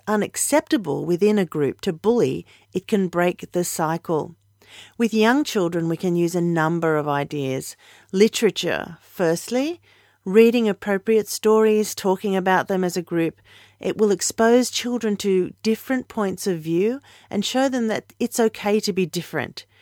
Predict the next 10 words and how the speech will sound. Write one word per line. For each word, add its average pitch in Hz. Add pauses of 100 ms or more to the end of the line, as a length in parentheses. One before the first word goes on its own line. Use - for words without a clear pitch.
(360)
to 214
be 190
tolerant. - (340)
In 196
fact, - (300)
differences 196
are 165
something 175
to 180
celebrate. -